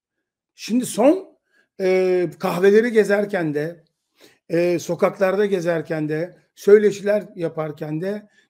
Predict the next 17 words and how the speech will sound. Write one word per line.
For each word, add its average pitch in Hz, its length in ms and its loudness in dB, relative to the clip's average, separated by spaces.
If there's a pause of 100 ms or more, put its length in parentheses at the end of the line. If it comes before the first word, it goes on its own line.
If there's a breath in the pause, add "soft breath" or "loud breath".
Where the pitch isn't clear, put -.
gördüğüm 190 580 -4
en 233 280 -4
dehşet 151 440 -8
verici 156 580 -8
mesele, 165 640 -6
en 226 260 -2
dehşet 156 420 -10
verici 143 260 -12
soru 170 340 -2
bu. 156 280 -4 (300)
İnsanlar 202 600 -4 (260 soft breath)
"Seçim 208 440 -6
yapılacak 170 680 0
mı?" 143 120 -10
diye 139 160 -6
sormaya 131 520 -12
başladı. - 340 -20